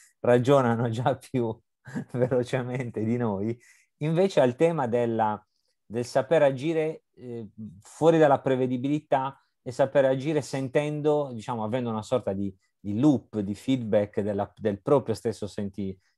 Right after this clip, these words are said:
proprio stesso sentimento. E su questo chiudo con una, una, un elemento che non vi spoilerò, cioè vi spoilerò, dai,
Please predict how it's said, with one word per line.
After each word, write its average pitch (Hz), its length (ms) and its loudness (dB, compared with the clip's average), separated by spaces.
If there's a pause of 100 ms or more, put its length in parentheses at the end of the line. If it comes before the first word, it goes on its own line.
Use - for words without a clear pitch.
proprio 104 240 0
stesso - 380 -4
sentimento. 98 760 -4 (360)
E 107 480 -8
su - 180 -18
questo 127 300 2
chiudo 139 320 2
con 113 160 0
una, 107 280 -4 (380)
una, 101 200 -10
un 113 140 -8
elemento 120 480 0
che 98 280 -4 (220)
non 98 180 -10
vi 98 100 -4
spoilerò, 95 840 -2
cioè - 180 -14
vi 101 140 -8
spoilerò, 98 440 -12
dai, 101 260 -12